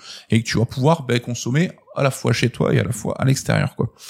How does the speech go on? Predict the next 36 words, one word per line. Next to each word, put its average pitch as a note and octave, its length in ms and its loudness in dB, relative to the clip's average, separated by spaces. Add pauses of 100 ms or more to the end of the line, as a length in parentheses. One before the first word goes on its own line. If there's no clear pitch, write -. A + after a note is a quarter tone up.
(400)
Et A2+ 80 2
depuis, F3+ 260 4
en D#3+ 80 8
fait, - 260 0
voilà, A#2 160 4
on A#2 40 4
se - 80 -4
rend G#3+ 80 -4
compte D#3 240 2
qu'il C#3 140 0
n'y B2+ 120 0
a - 100 0
jamais A2+ 380 4
eu D#3+ 180 -2
autant C#3 300 2
de A#2+ 60 0
demandes A#2+ 480 2
pour C#3 180 4
du B2 120 2
nomade C3 360 6 (400)
grâce D3+ 240 2
au - 20 4
succès - 300 0
de D#3+ 60 4
la D#3 80 4
Switch. - 340 0 (500)
Donc A#2 200 6
on G#2+ 80 8
a G2+ 80 8
cette - 180 0
espèce A2+ 320 2
de A2 80 4
nouvel A#2 240 6
Eldorado, A2 560 4 (160)
Eldorado B2 640 4
avec, B2 300 2